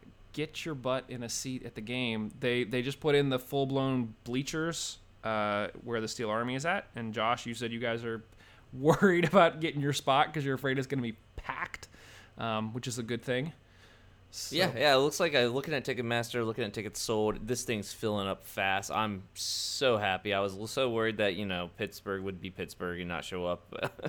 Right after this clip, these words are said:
Speaker 2: <laughs> but it seems like playoffs bring 'em to, to the Highmark. So it, it's filling up,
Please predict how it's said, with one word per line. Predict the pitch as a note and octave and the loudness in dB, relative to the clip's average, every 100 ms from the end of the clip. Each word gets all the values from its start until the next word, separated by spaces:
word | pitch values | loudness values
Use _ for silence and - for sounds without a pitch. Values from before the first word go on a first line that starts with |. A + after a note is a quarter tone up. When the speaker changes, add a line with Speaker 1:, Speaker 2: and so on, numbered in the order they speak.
| - - | -10 -10
Speaker 2:
<laughs> | - F#3 - | -10 -10 2
but | B2 G#2+ | 4 4
it | G2+ | 2
seems | D#3 D#3+ | -2 2
like | D#3 D3 | 2 4
playoffs | D3+ D#3 D3 C3 | 4 6 4 2
bring | A#2+ C3+ | 0 0
'em | C3+ C3 A#2+ - - | -2 -6 -10 -18 -6
to, | C#3+ C3 C3+ C3+ - - - | -2 2 2 0 -6 -18 -18
to | - | -4
the | C3+ | 0
Highmark. | C#3+ C3+ G2 | 2 2 -2
So | - A#2 G#2+ | -2 2 4
it, | G#2+ A#2 | 4 2
it's | - - | 0 -4
filling | - C3+ D#3 | -2 0 0
up, | C#3 B2+ | 0 0